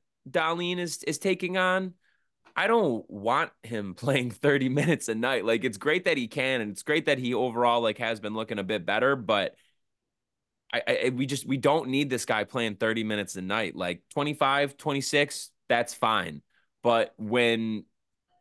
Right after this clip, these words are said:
having to dress Erik Johnson and then having to cover for his mistakes by benching him is then making your top defenseman just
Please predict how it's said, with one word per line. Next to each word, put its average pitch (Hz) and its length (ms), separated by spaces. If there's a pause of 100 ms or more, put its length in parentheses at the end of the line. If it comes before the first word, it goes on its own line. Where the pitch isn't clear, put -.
(380)
having 165 420
to 139 80
dress 120 460
Erik 131 320
Johnson 117 520
and 98 220
then 107 220
having 120 440
to 107 240
cover 131 340
for 123 120
his 120 140
mistakes 117 320
by 101 140
benching 110 440
him 98 180
is 98 160
then 113 340
making 113 500 (320)
your 123 200
top 131 320
defenseman 113 720 (1120)
just 101 220